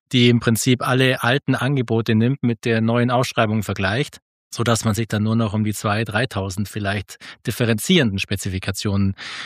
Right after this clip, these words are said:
kümmern muss und damit natürlich wahnsinnig viel Zeit der Entwickler freisetzt, um auf, sagen wir, wertschöpfende Themen nochmal draufzusetzen. Das ist mal ein positives Beispiel. Auf der anderen Seite höre ich auch immer wieder,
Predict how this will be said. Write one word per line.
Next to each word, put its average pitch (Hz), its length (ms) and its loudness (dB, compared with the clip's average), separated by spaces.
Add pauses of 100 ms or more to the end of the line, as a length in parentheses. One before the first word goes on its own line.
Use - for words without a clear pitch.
(200)
kümmern 170 360 6
muss 208 340 6 (540)
und 120 180 2
damit 123 240 4
natürlich 117 420 0
wahnsinnig 113 400 0
viel 110 140 -4
Zeit 110 560 -2
der 113 140 -2
Entwickler 110 500 -4
freisetzt, 110 960 -4
um 113 200 -4
auf, 104 520 -4
sagen 104 180 -6
wir, 95 140 -4
wertschöpfende 104 580 -8
Themen 101 400 -6 (380)
nochmal 101 200 4
draufzusetzen. 98 800 -4 (720)
Das - 120 4
ist 151 120 4
mal 147 100 8
ein 123 80 4
positives 135 560 2
Beispiel. 143 600 2 (240)
Auf 123 180 0
der 131 140 0
anderen 151 260 4
Seite 143 640 2 (100)
höre 139 220 0
ich 143 140 -2
auch 123 180 -4
immer 135 260 2
wieder, 135 460 2